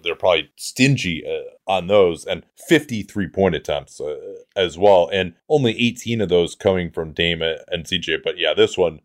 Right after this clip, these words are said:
featured extended garbage time. No starter in this game played more than the thirty minutes, uh, of McCollum. And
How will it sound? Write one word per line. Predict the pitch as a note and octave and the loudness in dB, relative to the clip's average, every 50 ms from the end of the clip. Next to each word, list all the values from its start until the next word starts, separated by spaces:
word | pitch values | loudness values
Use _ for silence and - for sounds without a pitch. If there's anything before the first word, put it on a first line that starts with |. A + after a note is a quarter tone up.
| _ _ | _ _
featured | A2 G2 F2 - F2+ E2+ D2+ - - - | -8 -8 -6 -6 -6 -6 -6 -8 -6 -4
extended | G#2 F#2+ - - - - - - - _ _ - A#2 A#2+ B2+ B2+ A#2 G2 F2+ F2 E2+ D#2 D#2 _ | -4 -4 -4 -6 -10 -10 -10 -10 -12 _ _ 0 0 2 2 0 -2 -2 -2 -4 -4 -4 -6 _
garbage | - D#2+ D#2 D2+ D#2 D#2+ D#2+ D#2 D2+ - | -2 -2 0 2 2 4 4 4 2 0
time. | - F2 D#2+ D2+ D2 D2+ - _ _ | -4 -6 -6 -6 -6 -10 -16 _ _
No | E2+ F2 F#2+ F#2+ F#2 | -6 2 4 4 4
starter | F2+ - - - F2 D#2+ E2 D#2 D#2+ D#2+ D2+ C#2+ - _ _ - | 4 0 0 4 4 4 4 4 4 2 2 0 -2 _ _ -8
in | F#2+ F2+ | -4 -4
this | E2 D2+ - - | -4 -4 -6 -2
game | - E2+ E2 D#2+ D2 C#2+ | -2 0 0 0 -4 -4
played | - - E2 D#2 C#2+ C#2+ | -2 0 0 0 0 -2
more | D#2+ D#2+ D#2+ D2+ | 0 0 0 0
than | D2+ D2+ D2 | 0 -4 -6
the | D2 D2 - | -8 -10 -6
thirty | _ - F2 E2 D#2+ D2+ | _ 0 0 2 0 -2
minutes, | D2 D2+ D2+ D2+ D2 C#2+ - - - | -2 -2 0 0 0 0 -2 -6 -6
uh, | C#2 C#2+ D2 C#2 C2+ A2 A2 - - _ _ | -4 -4 -4 -4 -6 -8 -10 -12 -14 _ _
of | G#2+ G2 F2+ - | 2 2 2 2
McCollum. | - D#2 D2+ - - E2 E2 E2 E2 E2 D#2+ D#2+ - | -2 -8 -10 -4 0 2 4 6 6 4 2 0 -2
And | - F2 E2 E2+ | -2 -2 -2 -2